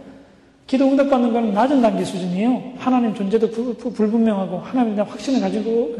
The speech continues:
가질 수 없을 때 믿음이 약한 사람들은 기도 응답 받아야 하나님 계시다는 걸 알기 때문에 그 필요합니다.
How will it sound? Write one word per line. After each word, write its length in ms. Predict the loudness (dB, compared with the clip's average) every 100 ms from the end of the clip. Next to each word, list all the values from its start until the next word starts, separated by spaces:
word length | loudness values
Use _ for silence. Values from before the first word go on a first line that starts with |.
| -4
가질 240 | -2 0
수 120 | 2
없을 240 | 2 0 -2
때 400 | -4 -6 -14 -18 -4
믿음이 260 | 2 4 6
약한 260 | 4 2 2
사람들은 420 | 2 2 0 0
기도 180 | 0 2
응답 220 | 2 2
받아야 680 | 2 4 4 2 0 -8 -14 -16
하나님 360 | -6 -2 0 0
계시다는 340 | 0 0 -2
걸 100 | -2
알기 220 | -2 -2 -2
때문에 720 | -2 0 -2 -2 -8 -16 -12
그 80 | -8
필요합니다. 520 | -2 2 2 0 -4